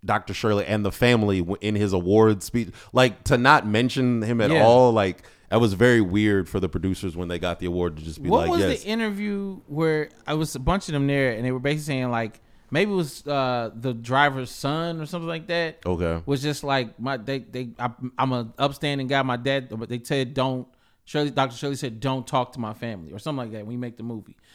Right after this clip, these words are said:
Speaker 2: Somewhere there's a clip out there
Speaker 1: I haven't
Speaker 2: post,
Speaker 1: seen it.
Speaker 2: and it was just like, that seems not real.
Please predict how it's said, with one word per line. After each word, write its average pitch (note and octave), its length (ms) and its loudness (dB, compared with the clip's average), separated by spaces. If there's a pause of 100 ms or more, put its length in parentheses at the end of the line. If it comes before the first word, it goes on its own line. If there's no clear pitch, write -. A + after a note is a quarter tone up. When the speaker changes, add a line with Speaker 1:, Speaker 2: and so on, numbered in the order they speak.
Speaker 2:
Somewhere C4 280 2
there's G#3 220 2
a F#3+ 60 -2
clip C4 400 2
out E3 240 2
there C#3 240 -2
Speaker 1:
I E2+ 100 -4
haven't E2+ 140 0
Speaker 2:
post, F#2+ 240 -2
Speaker 1:
seen C#2+ 100 -6
it. C2+ 60 -14 (260)
Speaker 2:
and F#3 140 -2
it - 20 2
was G3 140 0
just F#3+ 200 -4
like, E3 320 0
that A3 260 -4
seems B2 460 -4
not E3+ 480 -4
real. C3+ 360 -2